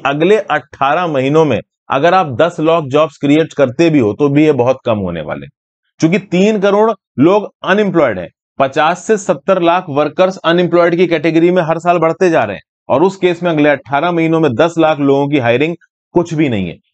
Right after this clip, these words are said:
it is next to impossible। तो यहां पे overall ऑथर ये बोल रही हैं कि सरकार को सामने आना चाहिए, सरकार ये बोले कि प्राइवेट सेक्टर एम्प्लॉयमेंट क्रिएट करेगा,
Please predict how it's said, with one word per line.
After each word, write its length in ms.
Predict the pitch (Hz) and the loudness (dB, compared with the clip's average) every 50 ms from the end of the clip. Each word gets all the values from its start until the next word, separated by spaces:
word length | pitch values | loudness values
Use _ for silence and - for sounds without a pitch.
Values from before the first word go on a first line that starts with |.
| _ - | _ -4
it 160 | - 151 - 180 | -2 -2 0 0
is 160 | 165 123 113 110 | -2 -2 -2 -2
next 320 | 127 151 - - - 147 | -2 -2 -2 -4 -10 -8
to 160 | 139 139 131 | -2 0 0
impossible। 560 | 117 110 98 98 92 90 - - 78 78 78 - _ _ _ _ _ _ _ _ _ _ _ _ - | 0 0 0 -2 -4 -6 -6 -8 -10 -10 -12 -14 _ _ _ _ _ _ _ _ _ _ _ _ -2
तो 60 | 156 | 0
यहां 460 | 147 139 139 139 135 147 175 214 226 | 0 2 2 0 0 0 0 0 0
पे 180 | 202 - 233 214 196 | 2 2 2 2 2
overall 580 | 160 170 165 165 175 170 156 151 139 139 160 - _ _ _ - - | 2 2 2 2 2 2 2 2 2 0 -2 -4 _ _ _ -4 -2
ऑथर 320 | 135 143 - 175 175 156 | 0 0 0 0 0 2
ये 180 | 147 160 170 180 | 4 2 2 2
बोल 260 | 156 147 147 139 131 | 2 2 2 2 2
रही 160 | 131 127 120 113 | 0 0 0 0
हैं 200 | 117 120 139 151 - _ _ _ _ _ - | 0 0 0 -2 -4 _ _ _ _ _ -2
कि 80 | 160 165 | -2 0
सरकार 520 | - 160 135 131 123 135 131 147 165 175 | 2 2 0 0 2 0 2 2 2 0
को 120 | 175 185 | -4 -6
सामने 320 | 165 170 151 135 139 143 143 | -6 -4 -4 -2 0 0 0
आना 220 | 135 123 127 131 | 0 2 0 -2
चाहिए, 360 | 120 - 123 113 107 110 117 120 _ _ _ _ _ _ | -2 -2 -2 -2 0 -2 -2 -4 _ _ _ _ _ _
सरकार 440 | - 147 151 147 139 160 165 170 170 | -2 0 0 0 2 0 0 0 0
ये 200 | 156 147 160 170 | 0 0 0 0
बोले 300 | 160 160 160 156 160 165 | 2 2 2 2 2 0
कि 120 | 147 175 170 - - | 0 -2 -4 -4 -4
प्राइवेट 360 | - 135 131 131 139 170 180 | -2 0 0 0 0 -2 -4
सेक्टर 380 | - - 165 - - 170 165 160 - | -4 -6 -8 -4 -2 -2 -2 -2 -2
एम्प्लॉयमेंट 460 | 147 143 127 151 143 143 151 156 147 - | -6 -4 0 0 0 0 0 -2 -4 -2
क्रिएट 320 | 143 135 139 143 143 - | -2 0 2 2 0 0
करेगा, 420 | - 135 123 123 120 120 131 143 | -2 0 0 2 2 2 2 0